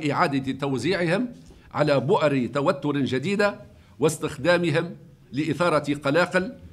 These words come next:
وارتكاب مجازر أخرى، بما في ذلك في بلدنا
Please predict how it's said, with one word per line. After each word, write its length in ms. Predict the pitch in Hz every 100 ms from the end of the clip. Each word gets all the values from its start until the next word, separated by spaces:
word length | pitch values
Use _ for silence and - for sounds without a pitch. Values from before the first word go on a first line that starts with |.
| - -
وارتكاب 540 | 165 156 156 175 147
مجازر 500 | 147 135 156 127 135
أخرى، 420 | 196 208 208 - - - _
بما 220 | 123 170 156
في 160 | 156
ذلك 420 | 139 170 156 156
في 100 | 143
بلدنا 680 | 143 135 160 139 156 165 170